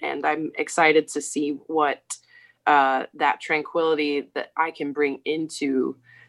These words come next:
the, the professional setting now of, you know, being in a group f-, full of people, uh, a room full of people,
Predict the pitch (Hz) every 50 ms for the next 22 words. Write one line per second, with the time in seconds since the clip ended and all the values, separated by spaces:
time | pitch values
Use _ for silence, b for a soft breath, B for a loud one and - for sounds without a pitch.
0 | b _ - 151 143 131 131 123 117 117 123 107 - _ _ _ _ _ _ _
1 | _ _ _ _ _ _ _ _ - - - - - - 170 165 - - 147 143
2 | - - 156 143 131 127 - - - 156 151 147 147 143 135 135 127 120 120 120
3 | 120 117 127 131 - _ - - 151 139 127 127 135 131 - - _ - 170 175
4 | 156 139 135 135 135 - 196 214 226 220 202 185 180 165 156 156 - - - -
5 | - - - _ - - - _ _ _ - - - - 202 185 175 170 165 -
6 | - - 165 139 - - - 165 160 143 147 151 156 156 147 147 156 175 190 185
7 | 180 - 175 170 - - - 170 156 - 151 156 147 143 -